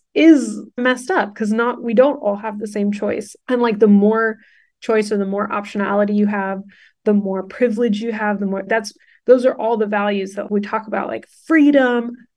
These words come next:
liberty, all that is just saying you have a choice. And so people who don't have a choice typically don't have the freedom to move or the liberty to choose or the, the freedom to associate.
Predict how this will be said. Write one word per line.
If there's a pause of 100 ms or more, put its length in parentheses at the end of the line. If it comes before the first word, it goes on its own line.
(120)
liberty,
all
that
is
just
saying
you
have
a
choice. (220)
And
so
people
who
don't
have
a
choice
typically
don't
have (140)
the
freedom
to
move
or
the (400)
liberty
to
choose
or
the,
the
freedom
to
associate.